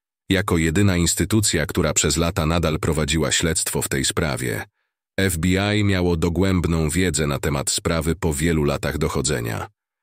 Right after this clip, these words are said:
"Nie ma absolutnie żadnych podstaw, by sądzić, że którykolwiek z nich zmienił swoje życie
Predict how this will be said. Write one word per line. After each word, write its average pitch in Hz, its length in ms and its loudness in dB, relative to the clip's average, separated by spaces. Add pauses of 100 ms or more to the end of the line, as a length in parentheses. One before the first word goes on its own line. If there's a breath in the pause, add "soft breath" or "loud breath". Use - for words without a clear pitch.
(320)
"Nie 80 200 0
ma 71 120 0
absolutnie 80 580 0
żadnych 76 420 -2
podstaw, 65 560 -2
by 67 160 -4
sądzić, 78 480 -2
że 71 240 -2
którykolwiek 82 800 0
z 73 80 -2
nich 85 220 0
zmienił 80 380 0
swoje 73 380 0
życie 90 460 0